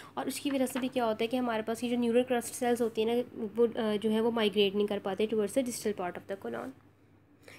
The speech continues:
इसके अलावा यहाँ पर इन्होंने एक दो और जीन्स बताई हुई हैं जिसके अंदर हमारे पास, अ, आरईटी ligand glial derived factor आ जाता है,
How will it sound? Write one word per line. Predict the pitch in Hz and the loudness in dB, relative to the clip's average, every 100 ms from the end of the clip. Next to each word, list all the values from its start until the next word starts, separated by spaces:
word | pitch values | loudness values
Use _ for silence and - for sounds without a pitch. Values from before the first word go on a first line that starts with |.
| - | -6
इसके | 262 302 | -4 0
अलावा | 285 294 | 2 4
यहाँ | 277 269 | 4 4
पर | 285 | 4
इन्होंने | 269 269 269 | 6 6 4
एक | - 254 | 4 2
दो | 220 | 4
और | 269 233 | 4 4
जीन्स | 226 277 269 277 | 6 4 4 2
बताई | 262 233 | 2 4
हुई | 233 | 6
हैं | 240 | 6
जिसके | 240 - 247 | 4 2 2
अंदर | 240 | 2
हमारे | 247 233 220 | 0 0 -2
पास, | 226 226 233 - | -2 -2 -2 0
अ, | 240 226 220 - 233 - 233 233 233 - | 2 4 0 -6 -14 -4 4 4 4 4
आरईटी | 233 240 254 269 | 6 8 8 6
ligand | 240 214 233 240 | 6 6 6 6
glial | 233 226 214 220 | 6 6 8 8
derived | 226 214 220 - | 8 6 4 0
factor | 220 - 262 | -4 0 2
आ | 247 | 2
जाता | 226 226 226 | 2 0 2
है, | 226 233 | 0 0